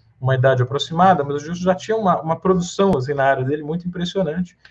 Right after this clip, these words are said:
e eu acompanhei com muita atenção tudo que ele foi fazendo ao longo da carreira.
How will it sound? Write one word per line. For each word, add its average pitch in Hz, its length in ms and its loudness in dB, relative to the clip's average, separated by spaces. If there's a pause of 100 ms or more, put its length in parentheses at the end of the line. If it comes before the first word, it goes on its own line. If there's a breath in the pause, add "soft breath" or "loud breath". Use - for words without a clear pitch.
(260 soft breath)
e 139 60 -2
eu 156 100 6
acompanhei 190 460 2
com 196 100 -6
muita 196 300 2
atenção 208 600 -2
tudo 156 260 -4
que 135 80 -4
ele 127 80 0
foi 123 140 0
fazendo 120 340 0
ao 120 60 2
longo 117 180 0
da 117 80 0
carreira. 113 380 -4